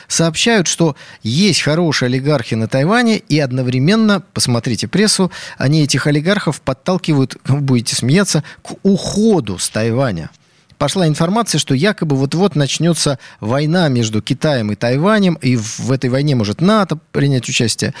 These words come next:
Я на эту тему, кстати, подробный ролик, э, записал, потом можно будет на моём ютубе посмотреть, Н Стариков точка ру. Смысл этого: забрать в Америку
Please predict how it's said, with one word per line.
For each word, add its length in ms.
Я 160
на 80
эту 160
тему, 240
кстати, 260
подробный 400
ролик, 380
э, 200
записал, 400
потом 280
можно 200
будет 180
на 60
моём 200
ютубе 400
посмотреть, 500
Н 60
Стариков 420
точка 300
ру. 160
Смысл 420
этого: 340
забрать 600
в 60
Америку 560